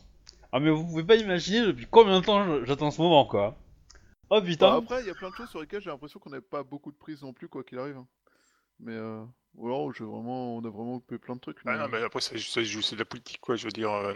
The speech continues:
Speaker 3: nous, on peut pas faire grand-chose, hein, pour donner des conseils, quoi.
Speaker 2: Mm.
Speaker 1: Ah, vous inquiétez pas, vous verrez.
Speaker 2: Oh non, non, c'est pas, c'est pas de l'inquiétude, hein. Mais, euh,
Speaker 1: Bah.
Speaker 2: tu vois, j'ai pas l'impression qu'il y ait... Enfin, il y a des choses dont on est responsable, clairement, enfin, voilà. Mais j'ai pas l'impression qu'on ait, euh... qu'on était, euh...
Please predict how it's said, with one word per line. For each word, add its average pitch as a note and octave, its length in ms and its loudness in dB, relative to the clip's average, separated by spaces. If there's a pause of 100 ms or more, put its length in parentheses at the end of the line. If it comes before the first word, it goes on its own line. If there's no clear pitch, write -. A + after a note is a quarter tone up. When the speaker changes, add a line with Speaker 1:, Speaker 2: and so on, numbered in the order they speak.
(160)
Speaker 3:
nous, B2+ 100 0
on C#3+ 60 4
peut B2 80 -2
pas A#2 120 0
faire A#2+ 140 -2
grand-chose, A#2+ 360 0
hein, B2 60 2
pour A#2 120 -4
donner A2 200 -4
des G2+ 100 -4
conseils, C3 300 -2
quoi. A2+ 180 -4 (480)
Speaker 2:
Mm. A2 140 -14 (420)
Speaker 1:
Ah, A2 120 0
vous A#2 140 -4
inquiétez A#2+ 320 -4
pas, - 240 -10 (140)
vous G#2 120 -18
verrez. F#2+ 200 -14 (320)
Speaker 2:
Oh A3+ 100 4
non, D#4+ 140 -2
non, F#4 260 -6
c'est - 160 -18
pas, B2 380 -6
c'est - 120 -20
pas A2+ 100 -16
de A2 40 -20
l'inquiétude, D#3 380 -12
hein. A#2 120 -10 (680)
Mais, B2+ 140 -4
euh, B2+ 180 -2
Speaker 1:
Bah. D3+ 220 2
Speaker 2:
tu - 80 -12
vois, G3+ 80 -8 (460)
j'ai - 140 -20
pas B3 100 -6
l'impression A3+ 340 -10
qu'il E3+ 160 -10
y - 20 -4
ait... A#2 40 -8
Enfin, C3 260 -8
il G2+ 60 -12
y C3+ 40 -6
a C#3 60 -4
des D#3+ 140 -6
choses C4 220 -12
dont E3 180 -8
on C3+ 100 -14
est B2 40 -12
responsable, C#3 480 -14
clairement, D3 360 -12
enfin, G#2+ 540 -18
voilà. C#3+ 240 -12 (480)
Mais B2 80 -10
j'ai A2+ 60 -16
pas F#3 100 -4
l'impression F#3 320 -10
qu'on E3 160 -14
ait, C#3+ 80 -8
euh... B2 540 -6
qu'on B2 200 -14
était, B2 220 -10
euh... A#2 440 -6